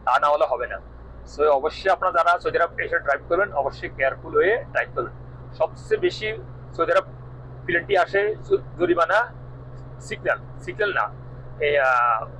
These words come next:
অর্থাৎ ক্যামেরা, ক্যামেরা ওভার স্পিডে বেশি জরিমানা আসে সৌদি আরবের মধ্যে, কারণ প্রতিটা জায়গা জায়গায় কিন্তু ক্যামেরা রাখা আছে, ওভার স্পিডে যাইলে কিন্তু ক্যামেরা মারবে। কেউ অনেক সময় জানো না কোন জায়গায় ক্যামেরা রাখছে। এই যে দেখুন একটা, একটা ক্যামেরা,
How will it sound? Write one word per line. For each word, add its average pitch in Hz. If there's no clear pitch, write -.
অর্থাৎ 170
ক্যামেরা, 165
ক্যামেরা 135
ওভার 185
স্পিডে 214
বেশি 220
জরিমানা 160
আসে 175
সৌদি 147
আরবের 135
মধ্যে, 123
কারণ 160
প্রতিটা 190
জায়গা 175
জায়গায় 151
কিন্তু 135
ক্যামেরা 147
রাখা 156
আছে, 190
ওভার 147
স্পিডে -
যাইলে 170
কিন্তু 185
ক্যামেরা 135
মারবে। 120
কেউ 220
অনেক 220
সময় 214
জানো 175
না 160
কোন 160
জায়গায় 151
ক্যামেরা 143
রাখছে। 110
এই 180
যে 214
দেখুন 214
একটা, 190
একটা -
ক্যামেরা, 185